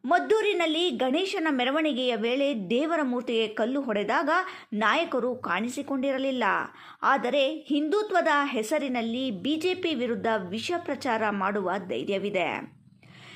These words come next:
ಇಂತಹ ಜನರು ಮತ ಬ್ಯಾಂಕ್ ರಾಜಕಾರಣಕ್ಕೆ ಒತ್ತು ನೀಡುತ್ತಾ ಜನರನ್ನು ವಿಭಜಿಸುತ್ತಿದ್ದಾರೆ ಎಂದು ಆಕ್ರೋಶ ವ್ಯಕ್ತಪಡಿಸಿದರು. ಪ್ರಧಾನಿ ನರೇಂದ್ರ ಮೋದಿ "ಸಬ್ಕಾ ಸಾಥ್ ಸಬ್ಕಾ ವಿಕಾಸ್"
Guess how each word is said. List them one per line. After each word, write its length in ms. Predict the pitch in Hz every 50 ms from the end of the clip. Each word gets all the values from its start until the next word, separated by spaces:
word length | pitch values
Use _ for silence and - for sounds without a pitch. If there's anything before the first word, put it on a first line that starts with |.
| - - -
ಇಂತಹ 580 | 262 320 339 311 294 427 440 370 453 494 494 294
ಜನರು 440 | 247 311 294 294 302 269 311 339 339
ಮತ 300 | 294 262 247 269 - 339 330
ಬ್ಯಾಂಕ್ 400 | 320 240 254 302 294 294 285 -
ರಾಜಕಾರಣಕ್ಕೆ 880 | 240 220 226 - 294 277 285 269 247 233 233 233 226 226 226 - 240 226
ಒತ್ತು 320 | 208 196 220 214 208 294
ನೀಡುತ್ತಾ 640 | 285 240 233 220 196 220 220 220 - 330 349 392 381 - - - - -
ಜನರನ್ನು 640 | 180 165 240 240 247 302 359 359 330 262 254 262 247
ವಿಭಜಿಸುತ್ತಿದ್ದಾರೆ 1400 | 202 196 190 - 202 220 214 247 233 302 302 302 - 294 240 220 302 285 269 269 262 214 175 156 - - - -
ಎಂದು 360 | 254 294 294 262 311 277 -
ಆಕ್ರೋಶ 440 | - - 180 190 - 254 269 277 - 285
ವ್ಯಕ್ತಪಡಿಸಿದರು. 1160 | 262 269 262 - 277 262 277 247 262 269 - 277 254 262 247 208 202 165 147 123 - - - - - - - - - - - _
ಪ್ರಧಾನಿ 580 | - 381 370 381 427 466 440 427 392 392 392 392
ನರೇಂದ್ರ 460 | 349 277 254 254 349 370 370 339 320 330
ಮೋದಿ 480 | 294 285 285 269 226 294 311 320 320
"ಸಬ್ಕಾ 520 | 285 - - 277 226 196 196 285 302 311 302
ಸಾಥ್ 380 | 311 - 254 240 254 254 254
ಸಬ್ಕಾ 400 | - - 262 311 294 - 285 294
ವಿಕಾಸ್" 500 | 277 262 254 254 - 240 233 240 233 -